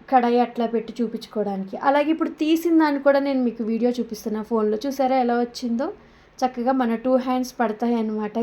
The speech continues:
ఈజీగా. ఇప్పటి వరకు నేను సింగిల్ హ్యాండ్‌తోనే చేశానండి వీడియోస్. ఇంకా నేను అప్‌లోడ్ చేయని వీడియోస్ కూడా ఉన్నాయి, అవి కూడా నేను సింగిల్ హ్యాండ్‌తోనే చేశాను. ఇప్పుడు దీన్ని యూజ్ చేస్తాను అనమాట. Thank you లిల్లీ బంగారం, thank you so much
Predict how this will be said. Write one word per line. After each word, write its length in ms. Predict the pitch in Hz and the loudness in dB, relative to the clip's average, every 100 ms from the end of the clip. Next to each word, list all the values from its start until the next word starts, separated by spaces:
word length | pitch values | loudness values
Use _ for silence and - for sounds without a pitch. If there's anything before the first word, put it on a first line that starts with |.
| 226 | -2
ఈజీగా. 540 | 226 226 233 214 254 320 453 - - - - 320 | -2 0 0 0 -2 -2 -4 -12 -20 -10 -2 -2
ఇప్పటి 320 | - 370 370 | 2 4 6
వరకు 220 | 330 320 339 | 6 4 0
నేను 160 | 294 302 320 | 0 -2 -2
సింగిల్ 420 | 285 285 294 311 330 | -2 0 0 0 0
హ్యాండ్‌తోనే 500 | 285 269 277 269 285 277 | 0 0 2 2 2 2
చేశానండి 720 | 247 254 254 247 233 233 302 254 | 2 6 4 4 2 0 0 0
వీడియోస్. 500 | 240 226 233 233 254 302 539 - - - 262 | 0 2 2 2 -2 0 -2 -4 -20 -12 -4
ఇంకా 120 | 262 302 | 0 0
నేను 140 | 294 269 | 2 0
అప్‌లోడ్ 300 | - 294 285 | 0 -2 0
చేయని 240 | 277 277 277 | 2 2 0
వీడియోస్ 260 | 277 269 269 269 | 0 0 2 2
కూడా 120 | 262 254 | 4 4
ఉన్నాయి, 220 | 247 339 370 | 2 2 0
అవి 120 | 254 262 | 0 2
కూడా 120 | 277 320 | 2 2
నేను 120 | 320 | 0
సింగిల్ 220 | 254 262 311 | 0 0 0
హ్యాండ్‌తోనే 460 | 247 240 247 254 285 277 | 0 0 0 0 -2 -2
చేశాను. 480 | 233 214 233 214 285 539 - - - - 370 | -2 0 -2 0 0 -2 -6 -20 -20 -6 -2
ఇప్పుడు 180 | 349 285 | 0 0
దీన్ని 200 | 285 262 262 | -2 0 2
యూజ్ 200 | 285 339 285 | 2 2 2
చేస్తాను 340 | 269 269 247 | 2 2 2
అనమాట. 240 | 240 233 277 320 320 | 2 0 0 0 0
Thank 340 | 262 285 311 339 | 0 0 0 2
you 80 | 320 | 2
లిల్లీ 220 | 294 294 277 | 2 -2 0
బంగారం, 500 | 302 294 262 262 294 554 762 - | 2 4 4 4 2 0 -4 -4
thank 220 | 294 269 320 | -2 0 0
you 80 | 320 | 2
so 100 | 302 269 277 | 2 2 2
much 180 | 494 | -2